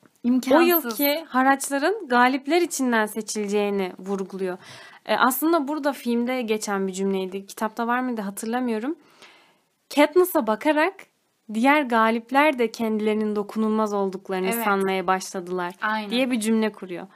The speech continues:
Speaker 1: Evet.
Speaker 2: O yüzden aslında herkese haddini bildirmek. Yani
Speaker 1: Aynen.
Speaker 2: siz galip oldunuz diye bizim yanımızda yer almıyorsunuz ya da
Speaker 1: Zaten bu cümlenin içerisinde de asilere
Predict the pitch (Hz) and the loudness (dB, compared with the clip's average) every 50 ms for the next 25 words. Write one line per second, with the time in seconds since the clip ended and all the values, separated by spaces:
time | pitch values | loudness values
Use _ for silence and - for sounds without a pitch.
0 | - - 220 214 214 208 208 240 269 294 277 254 254 254 240 226 220 220 - - | -18 -12 -12 -10 -10 -2 2 2 2 2 2 0 0 0 2 0 0 -2 -6 -8
1 | 226 220 214 208 202 - 247 285 285 - 262 233 - - 202 196 196 196 _ _ | -6 -4 -4 -4 -4 0 -2 -2 -2 -2 -8 -10 -6 -6 -8 -8 -8 -10 _ _
2 | _ _ _ _ _ - 214 208 202 - 208 208 202 196 185 196 185 175 180 175 | _ _ _ _ _ -4 -4 -4 -2 -2 -2 0 0 0 0 -2 -2 -2 -4 -4
3 | 180 175 175 175 - 240 240 254 262 262 247 240 214 208 208 202 202 196 202 - | -4 -4 -6 -4 0 2 2 2 2 0 -4 -6 -8 -14 -14 -16 -16 -12 -8 2
4 | - 381 359 294 240 262 254 269 302 330 320 - 339 320 311 294 302 311 330 330 | 2 4 4 4 4 6 6 6 6 4 2 2 0 2 2 2 0 0 0 -2
5 | 311 277 254 247 226 226 226 226 226 - _ _ _ _ _ _ _ _ _ _ | -2 -4 -4 -2 0 2 2 0 0 -4 _ _ _ _ _ _ _ _ _ _
6 | _ _ _ _ _ _ _ _ _ _ _ _ - 208 240 262 262 349 339 311 | _ _ _ _ _ _ _ _ _ _ _ _ -6 -2 0 2 4 4 4 4
7 | 285 269 269 262 262 254 240 247 254 247 240 233 226 233 233 233 220 202 196 185 | 4 2 0 0 -2 -2 2 2 2 4 6 4 6 6 4 4 2 0 -4 -6
8 | 175 - - 190 190 185 185 208 208 202 202 208 202 202 208 _ _ _ _ _ | -6 -6 -4 -2 -2 0 2 2 0 2 2 2 0 0 -4 _ _ _ _ _
9 | - 226 214 247 247 285 381 392 - 440 403 349 269 240 220 226 202 208 233 233 | -16 -6 0 2 4 4 4 2 0 0 0 2 0 -2 -4 -6 -4 0 0 2
10 | 240 262 294 294 277 269 - 285 262 247 240 - 277 285 330 370 294 254 214 196 | 2 2 2 0 -2 -2 -2 -4 -4 -4 -2 -2 0 0 0 0 -2 -2 -4 -6
11 | 185 185 190 - _ _ _ _ _ _ - 233 233 233 233 233 - - 269 269 | -6 -10 -12 -14 _ _ _ _ _ _ -2 0 0 0 -2 -4 -6 -6 -6 -6
12 | 269 269 285 294 302 359 | -4 -4 -4 -4 -4 -6